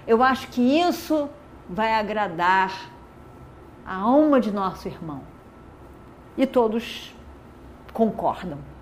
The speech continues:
E aí, então, eles, cento e cinco, se aproximam do rei Virata. E dizem:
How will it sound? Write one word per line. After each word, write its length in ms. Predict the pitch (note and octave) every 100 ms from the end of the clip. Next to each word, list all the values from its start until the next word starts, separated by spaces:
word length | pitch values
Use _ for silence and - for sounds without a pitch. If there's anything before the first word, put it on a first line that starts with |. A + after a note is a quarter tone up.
| - - - - - - - - - -
E 160 | E3
aí, 220 | E3 D#3+ F#3
então, 540 | G3 - C#3+ C#3 D#3+ - - - - - - - - - - - - - - - - - -
eles, 440 | F3+ F3 E3+ - - - -
cento 640 | - - - G#3+ A3+ A#3
e 60 |
cinco, 480 | - - - G3+ D#3+ - - - - - - - - - - - -
se 180 | -
aproximam 880 | F#3+ - G3 F#3 - - A#3 A3 E3+ E3 - - - - - - - -
do 120 | E3+
rei 540 | - F#3+ F#3+ G3 G#3 - - - - - -
Virata. 760 | D3+ F#3 F3+ C#3+ C3+ - E3 - - - - - - - - - - - - - - - - - - - -
E 80 | A#3
dizem: 380 | A3+ C4 F3+ D3+